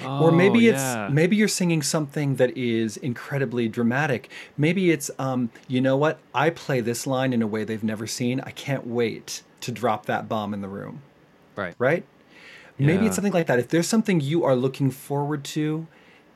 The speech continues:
Speaker 1: it will eclipse almost everything else.
Speaker 2: So look
Speaker 3: Mm-hmm.
Speaker 2: forward to a moment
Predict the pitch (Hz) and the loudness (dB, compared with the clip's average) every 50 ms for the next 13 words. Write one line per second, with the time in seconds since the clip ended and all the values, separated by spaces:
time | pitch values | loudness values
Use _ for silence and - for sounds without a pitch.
0 | _ _ _ 151 160 151 160 151 139 139 - - 151 139 139 - - - - - | _ _ _ -4 -2 0 0 0 0 -2 -2 -4 -4 -4 -4 -6 -12 -10 -6 -4
1 | 143 131 127 131 - 127 107 110 107 - 107 104 - - - - - - - - | -4 -4 -4 -4 -4 -4 -4 -4 -8 -8 -10 -12 -10 -14 -16 -20 -20 -20 -20 -20
2 | _ _ _ _ _ _ _ _ _ - - - 127 113 110 120 135 135 - - | _ _ _ _ _ _ _ _ _ -4 0 2 2 2 4 4 4 2 2 -12
3 | - - - 143 156 170 180 190 202 208 185 - - - 165 143 127 117 113 120 | -4 4 6 8 8 8 8 8 6 6 4 2 4 6 6 6 6 4 4 4
4 | 120 123 123 123 107 95 92 90 | 4 4 4 4 4 0 0 -2